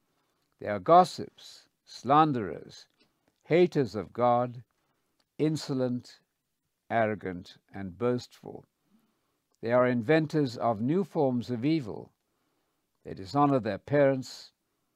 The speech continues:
They are without understanding. They are promise breakers, unloving, and unmerciful.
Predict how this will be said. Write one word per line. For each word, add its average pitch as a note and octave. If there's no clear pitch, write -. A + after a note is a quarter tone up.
They -
are G2+
without G#2
understanding. F#2+
They E2+
are E2
promise D#3
breakers, D#3
unloving, G#2+
and A2
unmerciful. A2+